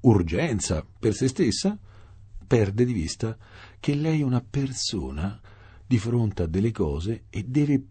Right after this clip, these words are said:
trovare il suo posto fra queste cose. Ehm, l'opera fondamentale della tentazione nell'uomo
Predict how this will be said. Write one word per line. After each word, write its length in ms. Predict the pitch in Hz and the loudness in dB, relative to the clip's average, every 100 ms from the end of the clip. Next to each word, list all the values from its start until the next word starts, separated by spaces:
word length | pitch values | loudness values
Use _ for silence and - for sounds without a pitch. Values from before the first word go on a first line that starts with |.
| - | -2
trovare 400 | 127 123 127 123 - | 0 0 -2 -4 2
il 240 | 127 110 | 2 2
suo 580 | - - 165 113 73 76 | -2 0 2 2 0 -2
posto 680 | - 64 - - - 64 - - | -4 -6 -6 -10 -10 -12 -14 -20
fra 260 | - - 76 | -14 -6 -6
queste 460 | - 65 - - 67 | -6 -8 -6 -8 -6
cose. 460 | 60 58 - - - - - - - - - - - - - - | -8 -8 -12 -16 -20 -20 -20 -20 -20 -20 -20 -20 -20 -20 -20 -8
Ehm, 440 | 107 104 98 95 | -2 0 2 2
l'opera 420 | 113 160 117 92 80 | 4 4 6 4 4
fondamentale 840 | 82 80 82 82 82 117 92 73 | 2 0 0 -2 -2 -2 0 -2
della 240 | 67 71 | -4 -6
tentazione 880 | 76 87 85 71 - 69 64 65 67 | -2 -4 -4 -6 -6 -6 -6 -6 -6
nell'uomo 640 | 73 69 60 60 65 71 | -6 -6 -6 -8 -8 -12